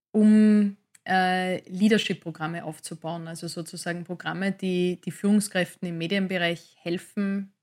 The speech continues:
Innovation und Transformation in ihren Unternehmen besser voranzutreiben, Geschäftsmodelle zu entwickeln, Produkte zu entwickeln, ihre Teams in eine, in eine bessere Zukunft zu führen. Und das, das mache ich ja auch. Also viel meiner Arbeit beschäftigt sich mit den,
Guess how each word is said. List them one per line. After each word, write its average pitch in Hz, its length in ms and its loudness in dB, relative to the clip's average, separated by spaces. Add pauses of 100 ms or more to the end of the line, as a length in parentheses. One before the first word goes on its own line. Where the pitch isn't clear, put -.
Innovation 175 580 -2
und 185 160 -8
Transformation 165 720 -8
in 175 120 -4
ihren 170 380 -8 (100)
Unternehmen 170 560 -6
besser 165 320 -6
voranzutreiben, 180 1080 0
Geschäftsmodelle 170 800 -4
zu - 140 -14
entwickeln, 165 640 -12
Produkte 180 500 -4
zu - 140 -12
entwickeln, 160 580 -12
ihre 165 260 -8
Teams 185 580 2 (540)
in 185 160 -2
eine, 175 440 -4 (320)
in 175 160 -4
eine 170 180 -4
bessere 180 400 0
Zukunft 196 500 0
zu - 140 -10
führen. 156 540 -10
Und 170 320 -8
das, 170 220 -2
das - 180 -8
mache 165 240 -4
ich 247 100 -4
ja 254 180 2
auch. 262 100 -6
Also 170 180 -6
viel 190 280 0
meiner 185 280 0
Arbeit 165 280 -4
beschäftigt 160 520 -8
sich - 220 -12
mit 160 180 -10
den, 160 320 -10